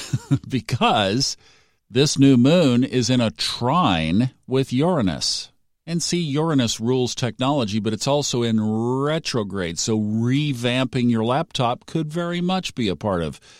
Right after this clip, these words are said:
what you did with this energy. Or maybe not. <laughs> But structuring things around or restructuring things around technology could have been a big part of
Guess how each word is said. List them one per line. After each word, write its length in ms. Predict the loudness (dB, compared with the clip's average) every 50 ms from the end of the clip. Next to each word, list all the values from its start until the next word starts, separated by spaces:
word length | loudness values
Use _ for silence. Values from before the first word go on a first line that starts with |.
| -20 _ _ _
what 160 | -4 -4 -4
you 160 | -2 -4 -4
did 240 | -2 0 0 -2 -2
with 200 | -4 -6 -6 -4
this 220 | -4 -4 -2 -2
energy. 600 | -2 -2 -2 -2 -4 -6 -6 -8 -8 -10 -12 -18 -20 _ _ _ _ _ _ _
Or 160 | -4 0 2 2
maybe 320 | 2 0 0 -4 -6 -8
not. 280 | -8 -6 -8 -8 -10 -4 _
<laughs> 40 | -2 -2 0 0 0 0 0 -2 -4 -6 -4 -4 -4 -4 -4 -4 _ -8 -8 -8 -10 _ -12 -12 -12 -12 _ _ _ _ _ _ _ _ _
But 380 | 0 2 4 4 4 4 2 0
structuring 840 | -4 -6 -4 0 2 2 2 2 0 0 0 2 2 2 2 0 0
things 460 | 0 0 0 0 0 0 0 -2 -2
around 840 | -2 -4 -2 -2 -2 0 0 0 0 0 0 0 0 0 -2 -4 -4 -4
or 140 | -4 -4
restructuring 1080 | -4 -4 -4 -4 -4 -4 -4 -4 -6 -4 -4 -6 -6 -6 -6 -6 -4 -2 0 -2 -2 -2
things 360 | -2 -2 -2 0 -2 -2 -2
around 380 | -2 0 0 2 2 2 0
technology 760 | 0 -2 -4 -2 -2 -2 -2 -2 -2 -4 -6 -6 -8 -10 -10 -8
could 180 | -6 -4 -4
have 100 | -4 -4 -2
been 160 | -2 -2 -2
a 40 | -4
big 300 | -4 -4 -4 -4 -6 -6
part 260 | -6 -4 -4 -2 -2
of 220 | -4 -6 -6 -12